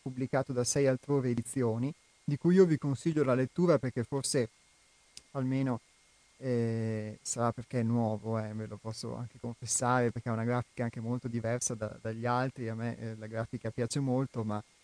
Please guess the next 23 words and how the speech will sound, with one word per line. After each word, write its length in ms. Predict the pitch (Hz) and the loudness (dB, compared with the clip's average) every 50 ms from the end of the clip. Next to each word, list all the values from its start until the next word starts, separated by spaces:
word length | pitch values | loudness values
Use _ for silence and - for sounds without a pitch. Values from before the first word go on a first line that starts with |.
| _ _ _ _ _ _ - | _ _ _ _ _ _ -4
eh, 1000 | 139 131 123 123 120 117 117 117 113 113 110 110 110 110 113 117 123 - - - - | -2 0 2 2 2 4 2 2 4 4 2 2 2 0 -2 -4 -4 -6 -10 -12 -6
è 280 | - 160 151 147 139 - - | -2 2 2 4 2 2 0
il, 300 | 123 139 139 131 131 127 131 | -2 -2 0 0 0 2 2
ehm, 500 | 127 127 123 123 123 120 120 120 123 - - | 2 2 2 0 0 0 0 -2 -4 -6 0
potrebbe 640 | - 170 170 - 180 196 202 196 180 185 185 180 - - _ _ _ _ _ _ | 2 2 2 6 6 6 6 8 8 8 6 6 6 0 _ _ _ _ _ _
per 140 | - 165 160 | 8 8 10
molti 460 | 156 160 170 175 170 156 - - 147 | 10 8 8 8 6 4 2 0 2
essere 340 | 135 143 139 - - 143 127 | 2 4 4 2 2 2 0
il 80 | 127 117 | 0 0
più 160 | - - 196 165 | 2 2 2 2
bello 340 | 147 123 110 113 113 120 | 2 0 -2 -2 -4 -4
dei 140 | 113 120 117 | -4 -2 -4
libri 200 | 117 120 110 110 | -4 -4 -4 -4
che 60 | 113 | -6
abbiamo 200 | 113 110 113 113 | -4 -4 -4 -6
pubblicato. 760 | 110 120 120 131 160 170 - 147 117 110 113 - - 147 156 - _ _ _ _ _ _ _ _ - | -6 -8 -6 -4 -4 -2 -2 -2 -4 -4 -6 -6 -6 -6 -6 -6 _ _ _ _ _ _ _ _ -2
E 60 | 165 | 2
questo 240 | - 220 202 - 190 | 2 4 4 4 4
libricino 560 | 165 160 147 156 151 - - 190 185 156 143 | 4 4 2 0 -2 2 4 4 6 6 4
di 140 | 131 143 156 | 4 2 2
aforismi 600 | 143 - - 151 143 165 170 156 135 135 123 120 | 2 2 2 2 2 4 2 2 2 2 2 2
che 100 | 117 120 | 2 -2
si 120 | - - | -4 -6